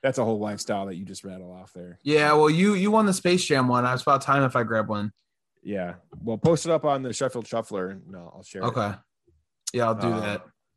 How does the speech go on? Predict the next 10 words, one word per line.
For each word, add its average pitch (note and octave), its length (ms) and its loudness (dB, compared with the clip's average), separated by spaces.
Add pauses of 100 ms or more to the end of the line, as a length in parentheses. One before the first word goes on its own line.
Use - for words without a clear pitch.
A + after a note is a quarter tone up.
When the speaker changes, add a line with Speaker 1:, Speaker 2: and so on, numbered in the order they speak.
(320)
Speaker 1:
but, G#2 260 -6
uh, G#2 300 -2
yeah, A2+ 240 -4
man, G#2+ 320 -6
is G2+ 140 -8
this, A2+ 240 -8
I - 140 -14
think C3+ 260 -4
that's - 140 -20
probably, E3+ 320 2